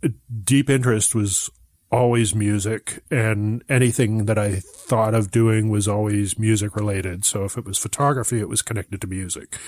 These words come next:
So, like, all my earliest photos of interest are all of bands, you know, they're all of, you know, people, uh, in bands, audiences at concerts, you know, that, uh,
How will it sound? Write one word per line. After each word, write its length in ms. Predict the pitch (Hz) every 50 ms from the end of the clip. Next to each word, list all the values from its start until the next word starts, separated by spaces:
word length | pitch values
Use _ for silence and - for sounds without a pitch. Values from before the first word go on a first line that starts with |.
| - - - - - -
So, 200 | - - 113 101 101 95
like, 160 | 95 95 -
all 140 | 117 123 120
my 120 | 113 113
earliest 420 | 113 113 113 110 104 107 104 - -
photos 840 | - 127 127 120 110 113 110 110 104 101 92 - - - - - - - _ _
of 380 | - - 117 113 104 95 - - -
interest 580 | 135 156 202 - - 104 95 87 - - - - - -
are 360 | 127 107 98 98 92 90 95 -
all 320 | 104 101 95 92 92 98 -
of 320 | 113 98 92 90 85 - _ _
bands, 540 | - 110 98 92 82 80 82 98 95 - - -
you 80 | 101 92
know, 140 | 90 90
they're 160 | 92 95 92 92
all 200 | 92 95 92 92
of, 380 | 92 - - - - - - - _ _ _ _ _ -
you 100 | - 127
know, 160 | 104 95 90 - _ _ - - _ _ _
people, 640 | - - 135 131 131 123 117 110 107 110 113 - - -
uh, 160 | - 127 127 117 -
in 240 | - - 127 127 127
bands, 640 | 113 120 117 117 113 110 110 110 110 107 104 - - - - - - - - -
audiences 920 | 113 120 123 117 117 123 113 107 - 123 117 110 107 104 98 - - - - -
at 340 | 120 101 98 98 - _ -
concerts, 880 | - - 107 101 101 104 - - 104 101 107 98 - - - - - - 156
you 180 | 156 117 87
know, 140 | 85 87 87
that, 240 | 82 90 90 87 - - -
uh, 100 | 113